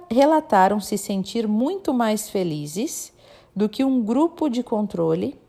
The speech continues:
e que o sentimento se perpetua por muitos dias após a realização das gentilezas, muito tempo depois de realizá-los. Para tentar fazer isso,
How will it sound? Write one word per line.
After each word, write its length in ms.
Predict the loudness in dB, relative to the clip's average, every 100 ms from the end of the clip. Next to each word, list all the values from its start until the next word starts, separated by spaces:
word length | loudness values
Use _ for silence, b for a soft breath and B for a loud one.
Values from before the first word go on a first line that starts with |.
| _ _ _ _ _ _ -20 -8
e 100 | -6
que 120 | -4
o 40 | -2
sentimento 680 | -2 -2 -2 -2 -2 -4 -6
se 120 | -6
perpetua 960 | 0 0 0 -2 -2 -4 -2 2 2
por 200 | 2 -2
muitos 480 | -2 -2 -2 -4 -4
dias 580 | -4 -2 0 0 -4 -12 _
após 360 | -4 -2 -2 0
a 40 |
realização 600 | 0 0 0 -4 -6 -4
das 140 | -4 -4
gentilezas, 840 | -4 -6 -4 -2 -2 -6 -14 -20 _ _ b b b b b -4
muito 380 | 2 2 2 0
tempo 320 | 0 0 0
depois 320 | -2 0 -2
de 80 | 0
realizá-los. 840 | -2 -2 -2 -4 -4 -6 -12 -18 -20 _ _ _ _ b b b b b _
Para 240 | 4 6
tentar 320 | 4 2 2 2
fazer 300 | 0 -2 -2
isso, 540 | -2 -2 -4 -8